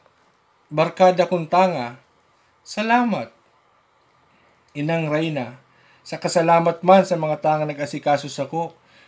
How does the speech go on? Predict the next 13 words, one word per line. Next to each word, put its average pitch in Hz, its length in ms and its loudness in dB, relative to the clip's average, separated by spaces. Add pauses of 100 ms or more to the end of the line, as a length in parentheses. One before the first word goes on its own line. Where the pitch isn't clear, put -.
kan 127 160 -6
ako 135 160 -6
nagugutom 170 720 0
saka 143 240 -4
nalilipot. 135 680 -4 (960)
Talagang 143 480 -4
tunay 185 400 4
kamong 165 320 0
mabubuot. 147 720 -2 (240)
Salamat 185 560 2
na 160 80 0
maray 151 400 2
saindo." 170 640 -2